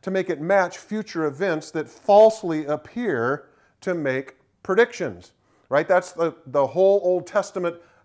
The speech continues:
higher criticism. You'll see how it got exploded, but that's how it was based. And, and we're gonna see that there's a-, actual archaeological proof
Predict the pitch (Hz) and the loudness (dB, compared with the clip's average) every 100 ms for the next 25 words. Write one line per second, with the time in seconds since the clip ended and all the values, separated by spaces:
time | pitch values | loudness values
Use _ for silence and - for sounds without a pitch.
0 | - 139 175 170 196 170 - 139 147 139 | -10 0 0 0 -2 -4 -6 -8 -8 -8
1 | 135 156 151 135 131 139 123 123 - 180 | -8 -2 2 0 0 -2 -2 -6 -6 0
2 | 175 113 127 - _ _ 131 131 156 135 | 0 0 -6 -12 _ _ -8 -2 -2 0
3 | 165 156 151 160 135 123 190 151 - - | 0 0 0 -4 -8 -6 -6 -6 -8 -10
4 | 135 123 _ _ - 151 151 170 170 - | -10 -10 _ _ -6 -4 -2 -4 -4 -8
5 | 196 156 - 156 143 - 135 135 156 165 | -10 -8 -6 -6 -8 -14 -8 -2 -2 -2
6 | 160 139 147 156 165 151 151 135 127 120 | -6 0 0 0 -4 -2 -2 -2 -8 -12
7 | - 233 233 170 170 | -10 -4 0 -2 -4